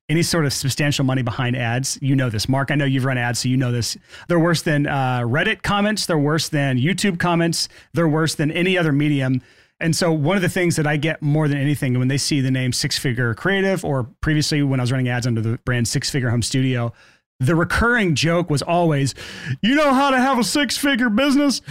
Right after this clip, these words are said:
Start with seven figures <laughs> and then lose it," <laughs> or some other variation of that same stupid joke.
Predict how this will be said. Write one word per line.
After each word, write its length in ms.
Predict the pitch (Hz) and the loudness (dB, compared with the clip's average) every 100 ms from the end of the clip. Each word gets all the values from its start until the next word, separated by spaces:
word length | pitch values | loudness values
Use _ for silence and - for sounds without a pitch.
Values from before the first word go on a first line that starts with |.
| - _ _ _ - | -18 _ _ _ -6
Start 480 | - - 196 294 240 | -4 0 2 2 2
with 120 | 208 | 0
seven 380 | 240 294 269 208 | 2 2 2 2
figures 540 | 262 220 185 175 - 427 381 - - - 415 | 2 2 2 2 0 0 -2 -4 -6 -4 0
<laughs> 600 | 494 494 523 - 480 - | 0 2 0 0 -4 0
and 120 | 226 | 2
then 240 | 254 240 233 | 2 4 4
lose 300 | 294 262 180 | 2 2 0
it," 140 | - 127 - - - | -2 -4 -6 -12 -20
<laughs> 380 | - - - 262 | -20 -8 -2 2
or 120 | 226 | 2
some 260 | - 240 | 2 2
other 240 | 220 214 190 | 2 4 2
variation 580 | 135 165 190 180 170 165 | 2 2 2 2 2 2
of 60 | |
that 160 | 156 156 | 2 0
same 320 | - 175 170 | 0 2 2
stupid 320 | - 170 147 | 2 0 0
joke. 340 | 131 147 143 | 0 0 0